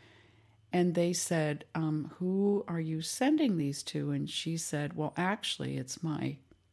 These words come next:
it's my husband's ex-wife." And, oh, they just looked at her real funny, like, "What? Like, you're not supposed to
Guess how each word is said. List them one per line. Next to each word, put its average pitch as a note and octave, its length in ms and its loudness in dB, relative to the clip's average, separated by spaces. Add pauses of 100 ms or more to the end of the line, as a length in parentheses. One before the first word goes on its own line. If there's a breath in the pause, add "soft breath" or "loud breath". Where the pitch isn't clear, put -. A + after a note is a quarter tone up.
(760 soft breath)
it's F3 220 -2
my D#3+ 200 2
husband's D#3 760 -2
ex-wife." F3 720 -2
And, D#3 220 -2 (460 loud breath)
oh, G3 100 4
they G3+ 160 4
just G3+ 260 0
looked D#3+ 280 -2
at D#3+ 80 -2
her D3+ 200 0
real F3 220 -2
funny, F3+ 440 2
like, C3 300 -4
"What? G3+ 440 0
Like, E3+ 300 -2
you're G#3 100 0
not D4 180 0
supposed - 360 -8
to - 200 -6